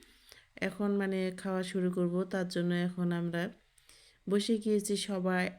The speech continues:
আর এই যে দেখুন খিচুড়ি কিন্তু আমার প্লেটে উঠাই নিচ্ছি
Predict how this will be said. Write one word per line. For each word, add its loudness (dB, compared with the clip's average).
আর 4
এই 4
যে 0
দেখুন 0
খিচুড়ি 0
কিন্তু -2
আমার -2
প্লেটে 2
উঠাই 2
নিচ্ছি 0